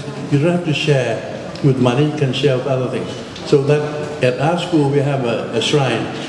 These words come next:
a good wishes shrine. They go and make a good wish. We say that good things don't have to begin with money.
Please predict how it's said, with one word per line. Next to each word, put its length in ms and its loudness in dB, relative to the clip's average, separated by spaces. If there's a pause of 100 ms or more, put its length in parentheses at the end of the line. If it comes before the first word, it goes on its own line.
(500)
a 120 -2
good 220 2
wishes 320 2
shrine. 500 -2
They 120 2
go 220 4
and 120 -2
make 180 0
a 60 -6
good 220 -2
wish. 280 0 (560)
We 120 4
say 160 4
that 760 -4
good 240 6
things 260 2
don't 200 2
have 160 0
to 40 -2
begin 360 2
with 120 4
money. 300 -2